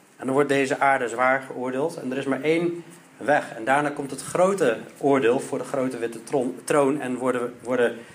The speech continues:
wordt ieder voor eeuwig geoordeeld die God niet kent." <clears throat> Jezus heeft ook gezegd in Mattheüs vierentwintig over, ehm, die laatste tijd. En dat ze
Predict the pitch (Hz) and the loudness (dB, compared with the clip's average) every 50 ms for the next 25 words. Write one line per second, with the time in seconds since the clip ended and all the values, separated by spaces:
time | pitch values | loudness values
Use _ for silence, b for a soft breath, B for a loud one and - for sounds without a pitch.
0 | B B B B B B - 120 127 131 180 180 165 143 139 - - 139 123 - | B B B B B B -8 -6 -6 -6 -4 -2 0 0 0 0 0 -4 -2 0
1 | 185 185 170 - - - 147 127 120 113 113 113 120 127 120 120 120 - - - | 2 2 2 2 0 -4 -2 -2 0 0 0 -2 -2 -6 -10 -10 -12 -14 -20 -20
2 | - - - _ _ _ - - 151 151 - 131 127 123 - 160 107 98 - - | -20 -20 -20 _ _ _ -6 -4 -4 -2 -2 -4 -2 0 0 0 0 0 -4 -12
3 | - - - - - - _ _ _ B B B B B B B B B B B | -20 -20 -20 -20 -20 -20 _ _ _ B B B B B B B B B B B
4 | B - - - - - - - 180 170 143 143 175 190 196 190 - 185 185 233 | B -20 -12 -4 0 0 2 2 0 -2 -6 -4 -4 -2 -2 -2 -2 0 0 -2
5 | 226 - - 160 156 147 - - 151 147 143 - 160 151 147 139 143 - - 160 | -2 -2 -2 2 2 2 2 0 -4 -4 -2 2 4 4 4 4 2 -2 0 0
6 | 147 135 135 131 - 196 196 180 139 131 170 - - - - - - - - - | 0 0 0 0 2 2 2 4 4 4 4 2 -2 -16 -20 -20 -20 -20 -20 -20
7 | - _ _ - _ _ _ - - - - - B B B B B B B B | -20 _ _ -20 _ _ _ -20 -20 -20 -20 -20 B B B B B B B B
8 | B B B B B B B B - 165 185 185 180 156 160 160 156 151 156 160 | B B B B B B B B 2 2 2 4 4 4 4 4 4 4 2 0
9 | 156 - 135 139 135 135 135 135 135 135 127 135 - - - - - - - - | -4 -4 -2 2 4 4 4 2 2 -2 -8 -12 -16 -20 -20 -20 -20 -20 -20 -20
10 | - - - 147 151 156 160 160 151 - - 151 - - 190 175 151 143 - - | -10 -2 2 4 6 6 6 4 2 0 -4 -6 0 2 2 4 4 2 0 -2
11 | - - - - - - - _ _ - - _ - - - 147 151 151 147 147 | -8 -14 -18 -20 -20 -20 -20 _ _ -20 -20 _ -14 -8 -4 0 2 2 2 2
12 | - - 147 147 143 139 143 143 143 | 2 2 4 6 6 6 6 4 4